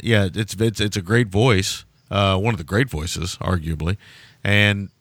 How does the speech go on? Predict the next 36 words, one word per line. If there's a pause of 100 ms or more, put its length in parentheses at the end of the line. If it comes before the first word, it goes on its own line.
(520)
he
does
a
great
job
of
kind
of
portraying
the
things
that
Barron
can't
portray. (480)
Like
I
said,
if
there's
a
weakness
to
the
movie,
it's
that,
to
me,
that (260)
there's
almost
too
much
of
it.